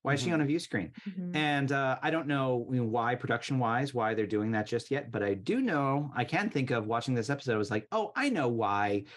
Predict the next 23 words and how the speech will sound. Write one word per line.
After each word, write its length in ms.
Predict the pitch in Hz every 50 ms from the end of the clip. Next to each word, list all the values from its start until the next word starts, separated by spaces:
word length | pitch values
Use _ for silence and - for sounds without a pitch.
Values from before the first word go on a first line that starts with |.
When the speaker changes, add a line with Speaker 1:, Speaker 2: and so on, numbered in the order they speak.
| - -
Speaker 1:
they're 100 | 135 131
not 260 | 131 123 123 - - -
bringing 240 | 127 123 120 113 107
Troi 340 | - - 113 104 101 98
into 180 | 101 107 104 -
the 80 | 107 95
mix, 380 | 98 107 131 131 - - - - - - _ _
because 520 | - 156 147 - 147 139 135 135 135 127 117
they're 320 | 139 139 135 127 - - -
trying, 460 | 131 135 139 151 156 151 139 123 -
trying 320 | - - 151 156 156 151
to 60 | 139 131
drive 260 | 131 127 123 131 131
the 80 | 143 135
paranoia 520 | - 127 123 123 113 120 143 151 117 90
of 140 | 98 104 -
who 140 | 127 151 156
could 120 | - 151
be 100 | 156 147
a 40 | 139
changeling." 600 | - 147 151 160 170 - - 87 82 - - - _ - - - - _ _ -
And 400 | 139 139 131 127 123 120 117 110
it's 80 | -